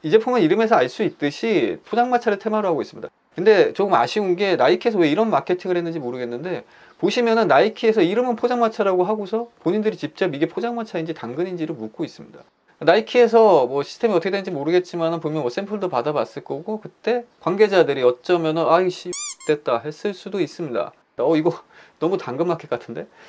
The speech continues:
그렇게 느꼈기 때문에 그런 마케팅을 한 것 같은데, 그게 오히려 좀 독이 된 것 같습니다. 거기서 직접 언급을 하는 바람에 당근 마켓이 그냥 뇌리에 박혀버렸습니다.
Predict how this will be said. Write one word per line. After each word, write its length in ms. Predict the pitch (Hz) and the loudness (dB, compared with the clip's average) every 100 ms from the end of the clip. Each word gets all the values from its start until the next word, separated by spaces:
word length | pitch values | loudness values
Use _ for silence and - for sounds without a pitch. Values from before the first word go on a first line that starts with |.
| - | -20
그렇게 360 | - 170 220 240 | 0 2 4 4
느꼈기 440 | 151 147 226 226 | 2 2 0 0
때문에 840 | 220 196 180 180 190 175 135 123 101 | 2 2 4 2 2 2 2 0 -2
그런 240 | 110 185 180 | 0 2 2
마케팅을 500 | 120 175 165 185 185 | 0 -4 -4 -4 -4
한 80 | |
것 100 | 196 | -6
같은데, 520 | 170 113 135 160 170 92 - - - | -6 -8 -10 -8 -6 -6 -12 -20 -8
그게 160 | 233 | 2
오히려 260 | 202 175 226 | 6 6 2
좀 140 | 196 | -2
독이 220 | - 156 | -4 -4
된 120 | 220 190 | -4 -4
것 60 | |
같습니다. 320 | 117 113 104 | -6 -8 -4
거기서 500 | 110 175 208 196 147 | -2 0 4 6 4
직접 720 | - 160 - - 214 185 127 - | 2 -10 -12 2 6 6 4 2
언급을 480 | 123 180 208 196 | -4 0 0 0
하는 320 | 165 226 277 247 | -2 -8 -12 -8
바람에 460 | 185 139 156 180 - _ _ | -4 -4 -6 -8 -10 _ _
당근 300 | 151 185 226 | -2 0 2
마켓이 260 | 196 190 180 | 0 -2 -4
그냥 440 | 160 160 131 113 | -2 -2 -2 -2
뇌리에 240 | 139 196 | 0 2
박혀버렸습니다. 720 | 180 107 208 190 160 - - | -2 -6 -4 -4 -4 -10 -20